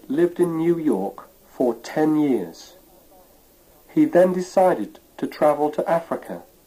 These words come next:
the land from which his family originally came.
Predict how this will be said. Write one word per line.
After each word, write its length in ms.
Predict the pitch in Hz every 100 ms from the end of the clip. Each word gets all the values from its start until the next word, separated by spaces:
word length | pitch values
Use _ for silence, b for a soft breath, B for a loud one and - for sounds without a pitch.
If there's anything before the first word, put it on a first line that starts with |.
| _ b b b
the 80 | -
land 460 | 117 135 151 170 -
from 220 | 156 131
which 220 | 127 -
his 200 | - 151
family 680 | - - 165 156 110 95 110
originally 580 | 131 120 147 143 120 123
came. 520 | 127 - 127 90 80